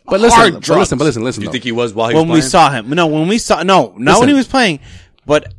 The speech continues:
Speaker 2: you, you don't go from, you don't go from an N B A player to being on hard drugs and being strung out in the middle of the fucking street.
Speaker 3: Hmm.
Speaker 2: You don't do that. I do think that,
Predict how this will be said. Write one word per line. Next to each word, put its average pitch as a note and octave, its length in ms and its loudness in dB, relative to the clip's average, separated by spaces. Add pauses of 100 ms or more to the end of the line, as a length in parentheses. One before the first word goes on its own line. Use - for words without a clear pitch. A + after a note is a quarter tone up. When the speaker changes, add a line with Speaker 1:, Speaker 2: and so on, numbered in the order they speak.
(720)
Speaker 2:
you, A3 240 -2
you G3+ 180 -2
don't B3+ 260 2
go G3+ 320 4
from, F3 440 -2
you D#3+ 160 -2
don't A3 200 -2
go E3+ 360 0
from F3 200 -8
an C#3+ 60 -12
N D3 220 -8
B E3 180 0
A E3 40 -6
player D#3+ 520 -4 (760)
to C#3+ 720 -6 (240)
being C#3+ 240 -4
on C3+ 160 -8
hard F3 420 0
drugs D3+ 480 -2
and C3 280 -8
being C3+ 240 -6
strung D#3 480 -8
out D#3 260 -2
in C3 140 -8
the C3 60 -6
middle C#3+ 200 -6
of C#3+ 80 -6
the C3 80 -10
fucking - 540 -10
street. B2+ 480 -10
Speaker 3:
Hmm. D#2 320 -20
Speaker 2:
You E3 100 0
don't F3+ 220 2
do A3+ 180 4
that. F3+ 320 -2 (340)
I F3 220 2
do G3+ 300 -4
think A#3+ 320 -2
that, A#2+ 340 -4